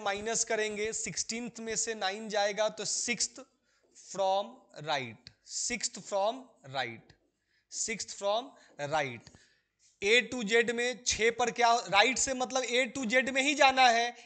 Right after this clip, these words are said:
A to Z में सिक्स पे क्या होता है, तो F होता है। हमारा आंसर हो जाएगा F, मतलब क्या हो जाएगा, none of these। हमारा आंसर क्या हो जाएगा, F,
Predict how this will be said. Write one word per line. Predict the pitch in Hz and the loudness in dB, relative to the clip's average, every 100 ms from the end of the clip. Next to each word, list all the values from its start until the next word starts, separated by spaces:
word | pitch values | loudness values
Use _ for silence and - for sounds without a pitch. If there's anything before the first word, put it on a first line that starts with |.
| - | -6
A | 214 240 247 | -4 -4 -4
to | 202 | -2
Z | 226 226 | -2 -2
में | 233 | -2
सिक्स | - 240 - | -2 -4 -6
पे | 240 233 | -6 -2
क्या | 233 | 2
होता | 220 220 226 214 | 2 2 0 2
है, | 220 247 - - - - | 2 -2 -8 -20 -20 -20
तो | - - 226 | -12 -2 -2
F | - | 0
होता | 196 165 190 | -4 0 0
है। | 180 170 190 - _ - | 0 -2 -6 -12 _ -12
हमारा | 156 160 170 | -8 -6 -4
आंसर | 165 165 185 | -6 -8 -8
हो | 170 | -8
जाएगा | 165 165 160 - 185 185 | -6 -6 -6 -6 -2 -2
F, | - - 196 _ - | -2 -12 -20 _ -16
मतलब | 143 156 147 | -14 -12 -8
क्या | 156 | -6
हो | 156 | -6
जाएगा, | 143 143 139 185 233 - - | -6 -6 -4 -4 -4 -8 -16
none | 139 139 156 240 | -10 -8 0 2
of | 285 - - 131 | 2 -2 -14 -12
these। | 120 117 110 - - _ _ - | -12 -12 -12 -12 -14 _ _ -14
हमारा | 135 156 | -6 -6
आंसर | 160 185 | -6 -8
क्या | 170 | -4
हो | 185 | -4
जाएगा, | 190 175 214 220 | -4 2 8 8
F, | - | 6